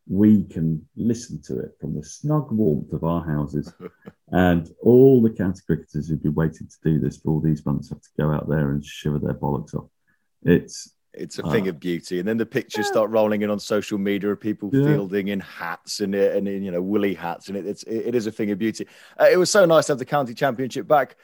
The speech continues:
Speaker 2: I love going onto the B B C Sport website and I refresh the page and it's got all the scorecards of all the games. And I like clicking on them and being a geek and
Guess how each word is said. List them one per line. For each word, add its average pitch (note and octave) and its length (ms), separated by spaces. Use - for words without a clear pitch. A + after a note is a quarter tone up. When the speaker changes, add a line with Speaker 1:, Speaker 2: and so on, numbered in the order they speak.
Speaker 2:
I B2+ 100
love D3+ 500
going D3 240
onto C#3 180
the A#2+ 60
B C3+ 160
B A#2 60
C B2+ 160
Sport C3 220
website B2+ 540
and A2 80
I G#2+ 40
refresh A#2+ 500
the - 80
page B2 420
and G#2+ 80
it's - 100
got - 180
all C3 260
the B2+ 80
scorecards A#2+ 580
of A2 100
all B2 140
the A#2+ 80
games. B2 380
And G#2 80
I G2+ 40
like A#2+ 220
clicking C3+ 340
on C3 140
them B2 100
and A2 120
being A#2+ 180
a C3+ 60
geek B2 540
and G2+ 160